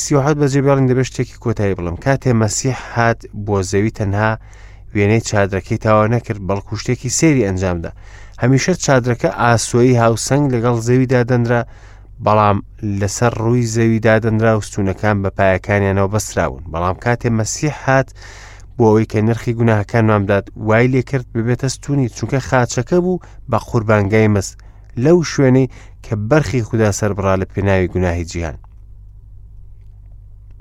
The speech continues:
ئایا ئەمڕۆ تۆ لەکوێیت سەبارەت بە چادری کۆبوونەوە؟ ئایا پێویستت بەوەیە کە لە تەنیش قوربانگای مەس ڕاوەستیت بۆ ئەوەی کە ڕزگارت بێت؟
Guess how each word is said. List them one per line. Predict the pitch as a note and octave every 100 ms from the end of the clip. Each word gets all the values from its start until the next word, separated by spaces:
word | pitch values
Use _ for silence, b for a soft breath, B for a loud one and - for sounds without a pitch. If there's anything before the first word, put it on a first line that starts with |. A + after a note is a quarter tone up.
| - - - - b b b b b b b b b b -
ئایا | C#3 D#3 D#3+ - - - -
ئەمڕۆ | C#3+ D3 C#3+ B2+
تۆ | - D3+ C3
لەکوێیت | - D3 C#3 - -
سەبارەت | A2 G2 G2 F2+
بە | F#2+ -
چادری | F#2+ F2 F#2+ -
کۆبوونەوە؟ | F#2+ F2 F2+ F2 -
ئایا | G2 F#2+
پێویستت | G#2+ G#2 - G#2+
بەوەیە | A2 A#2+ B2+
کە | C3+ B2+
لە | A#2+
تەنیش | C3 B2+ -
قوربانگای | B2 B2+ A#2+ C3 B2+
مەس | B2+ B2+
ڕاوەستیت | B2+ B2 - B2
بۆ | B2+
ئەوەی | B2 B2
کە | B2
ڕزگارت | A#2 A2 A#2+ A#2 A#2
بێت؟ | B2+